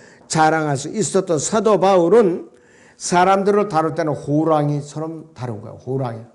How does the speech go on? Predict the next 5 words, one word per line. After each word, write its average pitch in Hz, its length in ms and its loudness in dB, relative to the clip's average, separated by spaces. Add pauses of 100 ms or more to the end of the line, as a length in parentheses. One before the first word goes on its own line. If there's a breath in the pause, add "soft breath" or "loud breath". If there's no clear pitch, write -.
(760 soft breath)
아주 131 540 -2 (400 soft breath)
지독한 156 720 2
호랑이가 151 1040 0
된 127 180 0
것이에요. - 360 -14